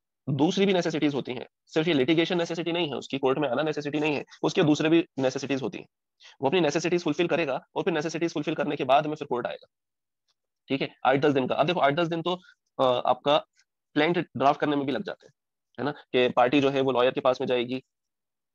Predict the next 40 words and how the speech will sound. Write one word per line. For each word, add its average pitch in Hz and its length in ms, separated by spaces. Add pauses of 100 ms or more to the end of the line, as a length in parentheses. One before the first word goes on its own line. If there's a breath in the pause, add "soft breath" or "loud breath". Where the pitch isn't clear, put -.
(600)
इसको - 140
मैं 123 100
यहाँ 117 160
कॉर्नर - 200
में - 120
लिख - 80
रहा - 100
हूँ, - 60 (280 soft breath)
Party 127 260
है, 123 140 (720 loud breath)
ये 135 60
party 131 240
जाएगी 123 220
lawyer 117 200
के 113 120
पास 110 240
में, - 120
ठीक - 460
है, 135 60 (160)
Lawyer 135 220
इसको 135 140
समझाएगा 123 360
कि 127 80
हम 123 120
भाई 127 100
ये, 123 120
ये 117 120
कर 117 100
सकते - 260
हैं, 120 160 (180)
circumstances, 110 680 (540)
है 127 60
ना। 156 80 (300 soft breath)
दो 131 100
तीन 139 160
दिन 139 120 (200)
lawyer 120 240
ने 127 80
ले 120 100
लिए, 113 200